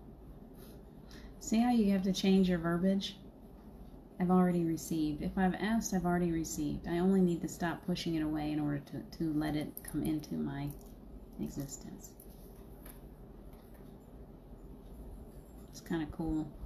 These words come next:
It's more cool now than ever because I feel like the universe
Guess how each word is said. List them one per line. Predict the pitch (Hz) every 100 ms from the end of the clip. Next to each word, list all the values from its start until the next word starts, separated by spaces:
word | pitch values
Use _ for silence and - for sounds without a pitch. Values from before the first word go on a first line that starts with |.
| - - - - - - - - -
It's | 185
more | 190 185 185 185 185
cool | - 180 170
now | 170 170 165
than | 156 -
ever | 170 160 147
because | 151 160 151
I | 147
feel | - 165
like | 156 - -
the | 165
universe | 165 160 151 147 143